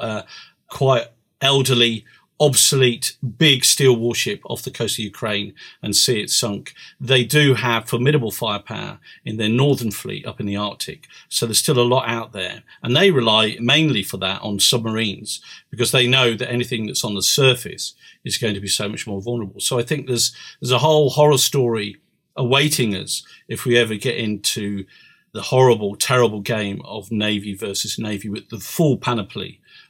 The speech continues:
of just conventional weapons used. I think it would be horrific.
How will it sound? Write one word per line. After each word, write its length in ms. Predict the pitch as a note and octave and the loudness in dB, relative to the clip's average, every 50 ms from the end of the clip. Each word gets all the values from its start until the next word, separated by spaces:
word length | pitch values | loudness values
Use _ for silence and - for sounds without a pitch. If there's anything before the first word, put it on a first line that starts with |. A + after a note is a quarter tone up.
| _ _ - | _ _ -4
of 180 | A2+ G#2 F#2 | -4 -4 0
just 180 | - E3 - - | 2 2 2 2
conventional 600 | - D#3+ C#3 B2 E3+ G3 G3+ - - - B2 G2+ | 2 0 2 2 2 2 2 2 0 0 0 -2
weapons 480 | F#2 F#2 - - - E2+ - - - - | -4 -6 -10 -10 -12 -14 -12 -12 -12 -10
used. 320 | G2+ F#2 F2+ F#2 F#2+ - | -8 -8 -8 -10 -10 -12
I 60 | - - | -12 -10
think 260 | - C3+ B2+ - - | -10 -10 -10 -10 -12
it 100 | - - | -10 -10
would 180 | G#2+ G2 - | -10 -12 -10
be 200 | - G#2 F#2+ F#2 | -10 -10 -10 -8
horrific. 460 | - A2 F#2+ G2 G2 - - - - | -10 -8 -8 -8 -8 -8 -10 -14 -16